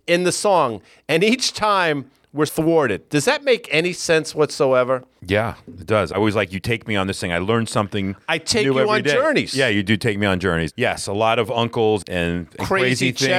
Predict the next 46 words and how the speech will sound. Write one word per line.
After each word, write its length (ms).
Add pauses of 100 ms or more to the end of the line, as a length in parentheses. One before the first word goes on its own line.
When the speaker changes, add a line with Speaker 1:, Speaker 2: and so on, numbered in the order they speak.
(120)
Speaker 1:
Chester. 40
I 40
Speaker 2:
that 80
Speaker 1:
mean, 60
Speaker 2:
are 40
going 260
Speaker 1:
just 40
Speaker 2:
around. 280
Speaker 1:
as 220
we're 160
on 220
this 160
journey 340
together, 480
we're 160
walking 480
down 320
this 180
path. 640
There 160
are 140
no 160
straight 400
lines 340
in 80
life. 260
I 80
went 200
to 100
a 80
Jesuit 480
university, 640
and 140
one 140
of 60
the 60
things 300
that 100
I 100
learned 420
in 100
my 140
Problem 400
of 100
God 300
class 480